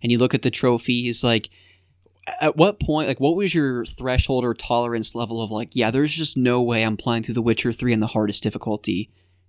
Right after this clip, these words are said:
to get a platinum trophy"? Like, you gotta be a crazy man to do that.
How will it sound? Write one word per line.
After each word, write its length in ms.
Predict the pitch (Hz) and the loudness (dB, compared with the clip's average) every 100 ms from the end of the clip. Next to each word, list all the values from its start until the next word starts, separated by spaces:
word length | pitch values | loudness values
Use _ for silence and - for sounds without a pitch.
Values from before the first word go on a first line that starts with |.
| _ | _
to 120 | - 127 | -2 0
get 100 | 110 | 0
a 60 | |
platinum 320 | - 101 98 | -2 -4 -4
trophy"? 420 | - 107 104 82 - | -6 -4 -4 -10 -6
Like, 260 | 110 104 _ _ _ _ _ _ - | -6 -6 _ _ _ _ _ _ -2
you 80 | 220 | 2
gotta 160 | 143 | 6
be 80 | 170 | 6
a 40 | |
crazy 360 | 180 254 254 165 | 6 2 6 6
man 240 | 127 107 | 4 2
to 40 | 101 | 0
do 160 | 110 | 0
that. 260 | 95 92 | -2 -6